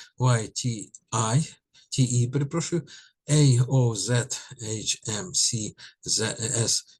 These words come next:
E I N G Y K T N, так? Ми це передаємо. Ну, відповідно, наш отримувач записує стовпець за стовпцем,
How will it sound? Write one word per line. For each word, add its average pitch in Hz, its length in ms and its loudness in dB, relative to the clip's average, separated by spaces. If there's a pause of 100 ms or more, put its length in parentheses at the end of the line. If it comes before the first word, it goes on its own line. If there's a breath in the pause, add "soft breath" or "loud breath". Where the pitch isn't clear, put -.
E 113 280 -4
I 104 420 -2
N 107 240 -2
G 90 600 -6
Y 101 500 -2 (240)
K - 20 0 (300)
T - 340 -6 (420)
N, 82 320 -4
так? 165 340 0 (340 loud breath)
Ми 175 100 2
це 147 160 4
передаємо. 92 800 -2 (520 loud breath)
Ну, 185 80 0
відповідно, 180 540 0
наш 160 280 4
отримувач 127 600 0
записує 117 480 -2
стовпець 101 440 -8
за 90 100 -6
стовпцем, 85 640 -4